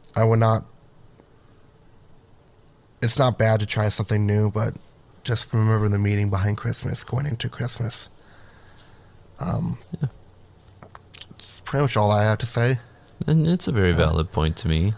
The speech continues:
Speaker 2: I thought you worded it very nicely.
Speaker 1: Like I
Speaker 2: Without
Speaker 1: said
Speaker 2: completely digging the hole to put it in. <laughs>
Speaker 1: No, um, it's just the, the whole show is, like,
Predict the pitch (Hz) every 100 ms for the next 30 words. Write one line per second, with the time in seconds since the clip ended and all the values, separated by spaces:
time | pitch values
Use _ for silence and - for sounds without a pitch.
0 | - 92 92 87 85 82 85 82 78 87
1 | 87 82 85 85 - 95 107 - - -
2 | - - - - - - - - - -
3 | - - - - - 98 90 87 104 98
4 | 85 90 - 85 85 - - - - -
5 | - - - 104 90 87 85 82 87 80
6 | 82 - 80 76 80 80 92 - 104 -
7 | - - - - 185 175 104 120 - -
8 | 113 113 113 131 120 - 151 143 - -
9 | - - - - - - - - - -
10 | - - - 135 123 135 151 151 - 139
11 | 127 120 107 - - - 113 104